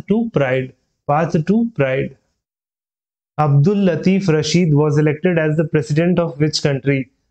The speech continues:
अब्दुल लतीफ रशीद किस देश के राष्ट्रपति चुने गए हैं? तो चुने गए हैं option सी इराक देश के, option सी इराक। तो जो इराक का parliament है उसने elect किया है अब्दुल लतीफ रशीद को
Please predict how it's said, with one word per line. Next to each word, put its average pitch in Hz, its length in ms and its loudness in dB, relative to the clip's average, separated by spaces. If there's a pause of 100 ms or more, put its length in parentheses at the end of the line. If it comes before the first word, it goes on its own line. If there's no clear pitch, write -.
अब्दुल 151 440 2
लतीफ 160 380 0
रशीद 151 440 0
किस 180 160 0 (100)
देश 156 280 0
के 202 160 -2 (180)
राष्ट्रपति 143 560 -2
चुने 147 320 0
गए 127 200 0
हैं? 135 140 0
तो - 380 -8
चुने 170 340 0
गए 175 160 0
हैं 196 140 2
option 165 400 0
सी 214 160 0 (200)
इराक 165 440 0
देश 135 260 -2
के, 131 200 -2 (400)
option 147 420 0
सी 208 180 0 (140)
इराक। 135 360 -2 (1700)
तो 160 80 2
जो 165 160 4
इराक 160 440 0
का 185 160 0
parliament 147 540 0
है 175 120 2
उसने 165 400 0
elect 156 240 -2 (120)
किया 160 220 0
है 185 140 -2 (160)
अब्दुल 156 460 0
लतीफ 180 420 -2
रशीद 147 420 0
को 185 140 -2